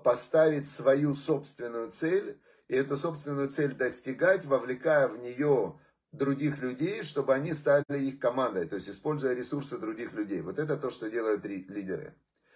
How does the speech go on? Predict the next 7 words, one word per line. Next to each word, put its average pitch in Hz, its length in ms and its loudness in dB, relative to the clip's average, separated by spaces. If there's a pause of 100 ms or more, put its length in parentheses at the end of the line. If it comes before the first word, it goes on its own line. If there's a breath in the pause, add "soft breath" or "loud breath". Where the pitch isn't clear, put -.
(220 soft breath)
А 117 140 0
кто 220 200 4
лидеру 190 340 2
дал 151 260 6
разрешение 147 840 0
быть 143 260 -4
лидером? - 560 -4